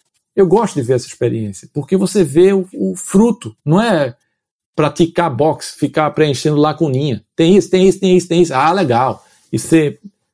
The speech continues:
é, curiosamente, pra inglês ver, né? Aqui na Inglaterra, tudo que se faz é pra inglês ver. <laughs> É, isso é feito de verdade, pra influir no trabalho. A gente agora, por exemplo, teve um briefing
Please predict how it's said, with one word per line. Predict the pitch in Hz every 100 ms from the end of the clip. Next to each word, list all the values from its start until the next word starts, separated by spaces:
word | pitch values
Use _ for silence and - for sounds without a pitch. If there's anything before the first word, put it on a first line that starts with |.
| _
é, | 147 139 120 - 185
curiosamente, | 156 156 147 143 139
pra | - 160
inglês | 156 139 143 131 98
ver, | 113
né? | 120 135
Aqui | 127 185 175
na | 156
Inglaterra, | 139 127 151 147
tudo | 214
que | 185
se | 165
faz | - 156 170
é |
pra | 151 170
inglês | 156 165 127
ver. | 113 98 _
<laughs> | _ _ _ _ -
É, | 143 139
isso | 185 220 196
é | 147
feito | - 190 196 120 107 _ _
de | 127 196
verdade, | 220 240 143 143 208 131
pra | 170
influir | 190 190 185 196
no | 214
trabalho. | 220 196 135 165 120
A | 113
gente | 120 170 170
agora, | 135 156 180
por | 180
exemplo, | 151 113 117 -
teve | - 139 120 113
um | 113 120 120
briefing | 107 147 151 113 101